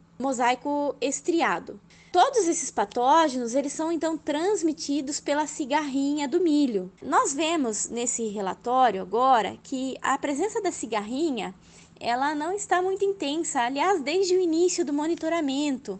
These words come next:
nós temos aí uma média estadual de cinco insetos por armadilha.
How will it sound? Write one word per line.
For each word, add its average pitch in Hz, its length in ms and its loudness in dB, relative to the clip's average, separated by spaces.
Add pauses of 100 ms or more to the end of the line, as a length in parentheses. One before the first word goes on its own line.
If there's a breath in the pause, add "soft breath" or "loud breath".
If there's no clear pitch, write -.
(420 loud breath)
nós 254 240 -4
temos 285 360 0
aí 285 160 0
uma 294 140 2
média 254 300 0
estadual 240 560 0
de 254 120 -4
cinco 269 420 -4
insetos 226 480 -4
por 240 220 -8
armadilha. 240 680 0